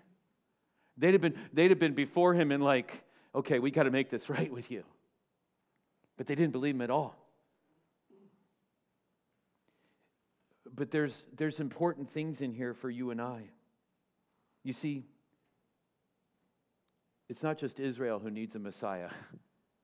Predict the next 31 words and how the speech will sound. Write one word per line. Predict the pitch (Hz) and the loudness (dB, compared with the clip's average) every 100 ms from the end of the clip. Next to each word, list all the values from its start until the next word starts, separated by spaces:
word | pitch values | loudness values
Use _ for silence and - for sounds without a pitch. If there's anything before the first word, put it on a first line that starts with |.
| _ _ _ _ _ _ _ | _ _ _ _ _ _ _
You | 120 139 | -2 0
and | 123 | 2
I | 123 | 0
need | 107 | -2
a | 98 | -6
Messiah. | 98 - 92 87 - - | -8 -6 -6 -6 -12 -16
<laughs> | - - _ _ _ _ _ _ _ _ _ _ _ 101 - - 147 | -20 -20 _ _ _ _ _ _ _ _ _ _ _ -20 -20 -8 -2
We | |
need | 165 165 | -2 -2
someone | - 156 | -2 -2
to | 139 | -2
be | 131 | -4
sent | 117 139 127 | -4 -4 -4
for | 123 117 | -2 -2
us. | 104 - - _ _ _ _ _ _ _ _ _ _ _ _ _ _ _ _ - | -4 -12 -20 _ _ _ _ _ _ _ _ _ _ _ _ _ _ _ _ -6
And | 135 | 2
that | 160 | 2
someone | 165 196 185 165 | 2 2 2 2
needs | 143 156 139 | 0 -4 -6
to | - | -8
be | 127 135 131 | -4 -2 -2
the | 113 | -4
Son | - 123 117 | -4 -4 -2
of | |
Man, | 110 107 95 92 - _ _ _ _ _ _ _ _ _ _ _ _ _ _ _ _ _ _ _ _ _ | -4 -4 -6 -10 -16 _ _ _ _ _ _ _ _ _ _ _ _ _ _ _ _ _ _ _ _ _
who | 151 143 | 2 4
is | 135 | 4
the | - | 0
Son | 120 151 120 | -4 -2 -2
of | 113 | -2
God. | 101 98 82 | -2 -4 -4